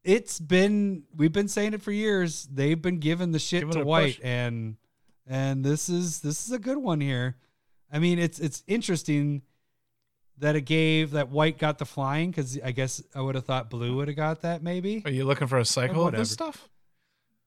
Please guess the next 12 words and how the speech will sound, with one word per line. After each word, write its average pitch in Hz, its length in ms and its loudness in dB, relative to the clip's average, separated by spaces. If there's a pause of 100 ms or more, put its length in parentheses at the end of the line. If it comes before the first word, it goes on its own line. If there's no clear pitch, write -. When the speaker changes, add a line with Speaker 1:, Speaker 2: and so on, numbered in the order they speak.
(280)
Speaker 1:
That'd 113 120 -6
be 135 100 0
Speaker 2:
Red's 151 280 6
gonna 165 200 6
Speaker 1:
sweet. - 20 0
Each 135 60 -4
Speaker 2:
get 143 280 8
Speaker 1:
color 120 220 0
gets 123 180 -4
a 131 80 -6 (800)
Speaker 2:
<laughs> - 800 -20
haste. 147 420 2